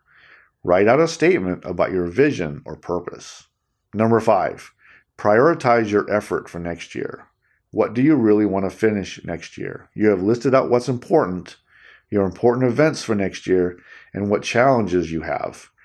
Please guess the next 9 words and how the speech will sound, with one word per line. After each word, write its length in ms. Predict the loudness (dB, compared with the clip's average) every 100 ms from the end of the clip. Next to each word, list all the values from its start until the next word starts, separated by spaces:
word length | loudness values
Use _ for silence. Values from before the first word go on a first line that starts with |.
| _ _
Prioritize 840 | -6 0 4 4 2 0 2 2 0
so 140 | -4
you 140 | -4
can 140 | -4 -8
focus 600 | 0 0 2 -2 -6 -10
your 200 | -6 -4
effort. 580 | -4 -6 -10 -14 -20 -20 _ _ _ _ _ -20 _ _ _
Number 240 | -2 0 0
six, 640 | 2 2 0 -6 -18